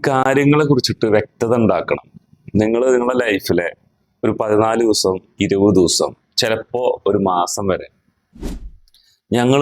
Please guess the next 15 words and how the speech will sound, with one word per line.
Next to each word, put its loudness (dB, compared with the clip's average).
പറയുന്ന 2
രീതിയിൽ 2
ഞങ്ങളുടെ -4
സ്ഥാ-, -4
ഞങ്ങളുടെ -2
കൂടെ 2
നിന്ന് -2
ഇത് 2
മുഴുവൻ 4
പഠിച്ച് -4
മനസ്സിലാക്കി -2
പറയുന്ന 0
ഓരോ 4
കാര്യങ്ങളും 0
അണുവണു -2